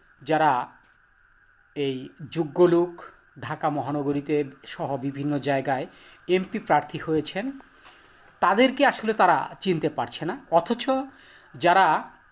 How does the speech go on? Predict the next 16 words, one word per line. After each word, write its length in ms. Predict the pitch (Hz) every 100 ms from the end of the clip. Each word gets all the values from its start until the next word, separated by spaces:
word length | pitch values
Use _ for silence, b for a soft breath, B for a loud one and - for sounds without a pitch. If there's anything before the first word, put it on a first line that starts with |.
| _ _ _
বিভিন্ন 600 | 151 113 202 170 220 208 202
জায়গায় 680 | 170 170 165 170 170 175 180 _ _ _ _ -
এই 460 | 156 151 139 131 139
বাংলাদেশের 580 | 151 156 151 147 - 151
মধ্যে 220 | 151 151
সবচেয়ে 500 | - 240 240 233 175
নিকৃষ্টতম 920 | 139 202 - 226 - - - 156 147 143 b b b b
এই 540 | 147 139 131 123 127 - - _ -
আচার 360 | 160 156 170 160
আচরণ, 560 | 147 - 156 143 139
ব্যবহার 500 | 135 139 135 139 131 139 -
এবং 280 | 131 135 131
রাজনৈতিক 460 | 131 135 143 - 143
ক্যারিয়ারগুলো, 640 | - 135 135 135 123 120 170 - b b b b b
এই 340 | 135 127 131 - 131
যাদের, 560 | 151 143 147 147 -